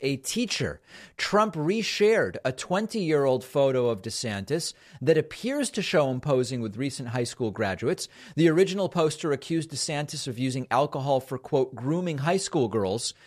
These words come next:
Trump is ramping up attacks against the Florida governor, who may challenge him,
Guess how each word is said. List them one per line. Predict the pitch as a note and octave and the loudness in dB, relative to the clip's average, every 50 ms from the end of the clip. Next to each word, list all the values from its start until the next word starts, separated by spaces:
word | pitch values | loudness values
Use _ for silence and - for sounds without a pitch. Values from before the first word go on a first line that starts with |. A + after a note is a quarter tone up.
| - - - _ _ | -20 -20 -20 _ _
Trump | - - F#3 F#3 F#3 D#3+ | -2 2 2 2 2 0
is | F#3 D#3 B2+ | -2 -2 -2
ramping | C#3 D#3 D#3+ D#3+ D3+ - D#3+ D3 | -2 -2 -2 -2 -2 -2 0 2
up | D#3+ F#3+ F#3 | 2 2 2
attacks | F3+ D#3 - D#3 C#3 B2+ B2 - - - | 0 -2 -2 -2 -2 -2 -2 -2 -6 -6
against | - C3+ B2 C3+ B2+ A#2+ - | -4 -4 -2 -2 -4 -4 -6
the | C3 B2 | -10 -8
Florida | - - B2+ B2 A#2+ A#2 A#2 | -4 0 2 2 2 2 2
governor, | G#2 C#3 C#3 B2 B2 A2+ G#2+ G#2 G2+ - _ _ _ - _ _ | 2 2 2 2 2 -2 -2 -2 -4 -6 _ _ _ -20 _ _
who | - F3 F3 | 2 4 4
may | D3+ D3 D3+ E3+ F#3+ A3 B3 A#3 G3 D#3+ - - | 4 4 4 4 4 6 6 6 4 2 0 -4
challenge | - D#3+ D3 A#2+ A2+ G#2 G2 F#2 F2 F2 | -2 0 2 2 2 0 -4 -6 -8 -10
him, | F#2+ D#2 D2 | -12 -12 -14